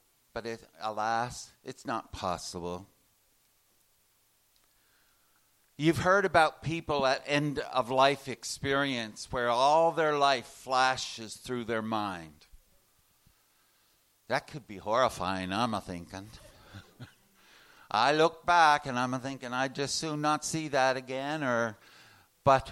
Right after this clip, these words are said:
we don't know that. It's stored. So what is it about thought? It can either be a stumbling block,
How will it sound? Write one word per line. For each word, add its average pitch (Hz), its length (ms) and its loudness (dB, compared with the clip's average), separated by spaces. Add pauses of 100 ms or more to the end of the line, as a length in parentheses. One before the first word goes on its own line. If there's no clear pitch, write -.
(120)
we 156 120 -6
don't 156 260 0
know 147 200 4
that. 90 440 -2
It's - 220 -14
stored. 101 800 -2 (2750)
So 180 400 0 (500)
what 240 220 2
is 214 280 2
it 120 300 0 (1040)
about 147 440 -2
thought? - 680 -12 (2750)
It 170 140 -4
can 180 140 0
either 147 260 4
be 131 180 -2
a 117 60 0
stumbling 156 560 0
block, 175 460 2